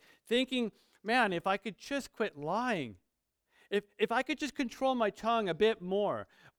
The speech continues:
if I, if I could just learn not to be so negative, then God would be happier with me." If this is you, then I fear that you might be one of those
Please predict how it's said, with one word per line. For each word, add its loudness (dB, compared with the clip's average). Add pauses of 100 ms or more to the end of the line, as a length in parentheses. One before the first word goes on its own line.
(140)
if -10
I, -2
if 2
I 4
could -4
just -4
learn 2
not 0
to -4
be -4
so -2
negative, 0 (340)
then 4 (320)
God 6
would -2
be -2
happier 0
with -8
me." -6 (1500)
If -2
this -2
is -2
you, -2 (640)
then 2
I 2
fear -2
that -6
you -2
might 2
be -6
one 0
of -2
those 0